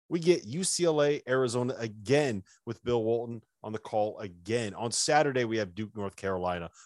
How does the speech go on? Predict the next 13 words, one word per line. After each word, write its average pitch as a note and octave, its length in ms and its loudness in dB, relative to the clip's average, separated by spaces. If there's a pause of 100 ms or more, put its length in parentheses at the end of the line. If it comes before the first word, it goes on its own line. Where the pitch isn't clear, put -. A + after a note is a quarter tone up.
On A#2 100 -6
Saturday, C3+ 600 2
we G#2+ 180 -4
have G2+ 140 -4
UConn G#2 440 -6
at G2+ 220 -6
Villanova. F#2+ 460 -8 (260)
We C3+ 100 -2
have C#3 140 2
Kentucky B2 640 -6
at A2 240 0
Alabama. F#2+ 720 -2 (340)
Um, G2 480 -6